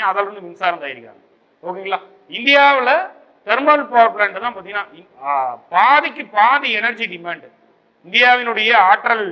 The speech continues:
தேவையில ஐம்பது சதவீதத்திற்கு மேற்பட்ட ஆற்றல் தேவையை பூர்த்தி பண்றது யாரு அப்படின்னா தெர்-,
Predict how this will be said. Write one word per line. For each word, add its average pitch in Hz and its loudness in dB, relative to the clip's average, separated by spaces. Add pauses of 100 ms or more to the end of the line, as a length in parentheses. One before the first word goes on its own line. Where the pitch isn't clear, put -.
(180)
தேவையில 180 -4 (460)
ஐம்பது 311 2 (100)
சதவீதத்திற்கு 262 -4 (120)
மேற்பட்ட 247 -2 (100)
ஆற்றல் 202 -2
தேவையை 185 -8
பூர்த்தி 226 -16
பண்றது 170 -20
யாரு 160 -6
அப்படின்னா 151 -20
தெர்-, 165 -14